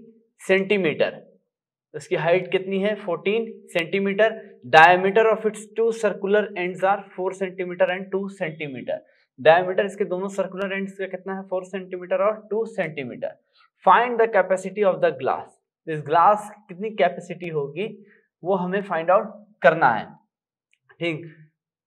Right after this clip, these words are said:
तो जो हमें question में दिया हुआ है, drinking glass is in the shape of a frustum of a cone, तो जाहिर सी बात है frustum of a cone, जब ये frustum term आता है किस में आता है? Cone के, cone की categories में आता है।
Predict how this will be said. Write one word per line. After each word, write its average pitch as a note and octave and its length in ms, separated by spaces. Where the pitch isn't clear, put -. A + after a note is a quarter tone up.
तो F3 60
जो F#3+ 120
हमें G#3+ 120
question G#3+ 240
में G#3+ 120
दिया G#3 160
हुआ G#3 120
है, G3 60
drinking F3+ 340
glass F#3 280
is E3+ 140
in F3+ 80
the F3+ 160
shape F#3 240
of - 80
a F3+ 140
frustum F3 360
of D#3+ 140
a A#2 80
cone, D#3+ 240
तो C#3+ 80
जाहिर D#3+ 280
सी G3 100
बात C#3+ 260
है E3+ 120
frustum D#3 440
of F#3 120
a F#3 80
cone, F#3+ 300
जब F3 140
ये F3+ 160
frustum F3+ 360
term F3+ 240
आता C#3 260
है D#3 140
किस D#3+ 160
में F#3+ 60
आता F3+ 220
है? F#3+ 160
Cone F3+ 240
के, F#3 80
cone F3+ 240
की F3+ 100
categories E3+ 500
में F3 100
आता D#3+ 260
है। D#3 220